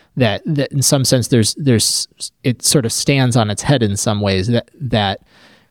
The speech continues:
um, the, the guiding and protecting of man is, is in some ways the, a, an extremely and maybe even the, the most important task of those angels.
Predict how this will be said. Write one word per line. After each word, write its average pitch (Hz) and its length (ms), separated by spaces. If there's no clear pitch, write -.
um, 127 480
the, 113 580
the 127 140
guiding 113 640
and 104 220
protecting 107 540
of 98 140
man 104 420
is, 131 260
is 147 180
in 120 140
some 117 240
ways 101 540
the, 127 340
a, 135 160
an 123 100
extremely 127 720
and 104 240
maybe 117 280
even 101 280
the, 107 140
the 123 100
most 98 280
important 101 440
task - 520
of 113 160
those 95 220
angels. - 540